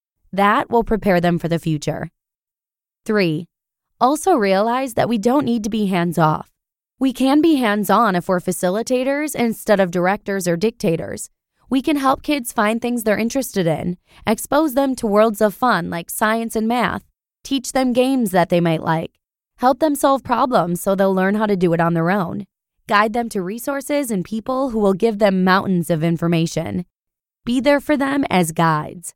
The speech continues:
This is a huge topic and one that I can't adequately cover in one post.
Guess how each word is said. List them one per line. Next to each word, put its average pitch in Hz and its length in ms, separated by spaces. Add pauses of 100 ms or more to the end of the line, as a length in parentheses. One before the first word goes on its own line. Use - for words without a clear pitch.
(720)
This 208 320
is 269 120
a 262 80
huge 190 440
topic 220 600
and 196 220
one 190 180
that 220 120
I 196 100
can't 185 340
adequately 180 480
cover 170 300
in 165 140
one 160 180
post. - 500